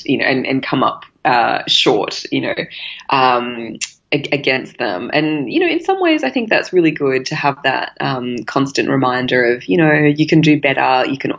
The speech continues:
there's always something to improve on, always something to strive for, you know, to, to, um, you know, to work on. Um, but I feel like in other ways, you're right, it can really hold you back. And,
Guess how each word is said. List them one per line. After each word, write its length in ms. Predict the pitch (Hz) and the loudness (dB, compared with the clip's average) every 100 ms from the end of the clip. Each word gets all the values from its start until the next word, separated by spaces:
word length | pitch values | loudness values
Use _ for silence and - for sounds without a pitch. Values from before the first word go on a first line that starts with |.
| - | -2
there's 160 | 139 - | -2 0
always 400 | 143 139 135 131 | 2 4 2 0
something 540 | 131 - 131 131 127 127 | -4 0 2 2 0 0
to 140 | 139 | 0
improve 400 | 131 131 131 120 | 0 2 2 2
on, 180 | 123 120 | 0 -2
always 320 | - 131 131 | 0 2 2
something 220 | 131 131 | 0 0
to 100 | 135 | 0
strive 460 | 139 - 123 123 120 | 0 2 2 2 0
for, 420 | 135 127 123 127 - - - - - | 4 6 6 2 -6 -10 -10 -10 -2
you 140 | 151 | 2
know, 180 | 139 127 | 4 4
to, 320 | - 131 123 | 4 4 2
to, 420 | - - 135 131 131 | 0 -2 0 0 0
um, 580 | 123 120 120 120 117 - - _ - - - | -2 -4 -4 -4 -4 -6 -10 _ -16 -14 -8
you 240 | - 165 156 | -2 4 6
know, 100 | 127 | 4
to 120 | - | 2
work 360 | 139 135 135 - - | 2 4 4 0 -4
on. 300 | 80 110 208 - - - | -2 -2 -6 -10 -12 -2
Um, 320 | 147 135 135 | 2 2 0
but 180 | 139 147 156 | -2 -2 -2
I 160 | 160 | -2
feel 180 | 165 165 | 0 0
like 220 | 165 165 | 0 -2
in 60 | 143 | -2
other 120 | 127 | 0
ways, 260 | 123 120 135 | 0 0 -2
you're 140 | 131 | -2
right, 340 | 123 82 104 | 0 0 0
it 140 | - 110 | -2 -6
can 240 | - 147 | -4 -4
really 240 | 131 117 131 | -2 0 0
hold 300 | 127 95 139 | 0 -2 -2
you 100 | - | -2
back. 440 | - - - - | 0 -2 -4 -6
And, 580 | - 127 113 113 110 131 | -2 -2 -2 -4 -6 -4